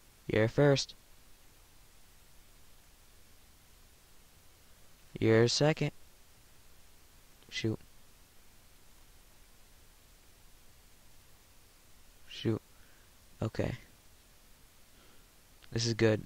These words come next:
I'm level nine already? Wow. This leveling up thing goes by way too fast. Who's the sheriff?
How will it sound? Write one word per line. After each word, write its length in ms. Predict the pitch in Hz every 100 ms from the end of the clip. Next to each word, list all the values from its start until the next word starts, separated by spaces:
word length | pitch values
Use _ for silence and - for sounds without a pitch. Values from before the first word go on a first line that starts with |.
| -
I'm 140 | 127
level 240 | 147 151 120
nine 340 | 107 113 139
already? 520 | 120 110 107 117 160
Wow. 600 | - 107 117 131 107 101 - - - - - - -
This 220 | 120 -
leveling 540 | 123 127 123 120 120
up 160 | 123 123
thing 260 | 127 127 -
goes 260 | 101 107 110
by 420 | 107 107 107 101 - - - - - - - -
way 480 | 107 113 131 120
too 200 | 110 -
fast. 380 | 107 104 107 - - - - - - - - - - -
Who's 260 | 127 147
the 60 | 147
sheriff? 540 | - 135 127 107 -